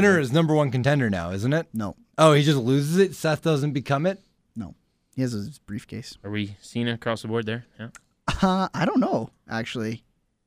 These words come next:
Speaker 2: 'Cause I think this might be a plan to get, do some last-minute booking and get Lesnar a different opponent for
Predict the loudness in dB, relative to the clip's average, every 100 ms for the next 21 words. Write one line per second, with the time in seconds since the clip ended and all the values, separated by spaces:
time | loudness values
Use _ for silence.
0 | _ _ -2 -2 -2 -2 0 2 2 0
1 | 0 -2 -2 0 0 0 2 -2 -2 -4
2 | -4 -4 -2 -4 -4 _ _ _ _ _
3 | _ _ _ _ _ _ _ -4 -2 -2
4 | -2 -2 -2 -4 -6 -6 -6 -6 -6 -6
5 | -6 -8 -8 -10 -8 -8 -4 -2 -4 -6
6 | -8 -10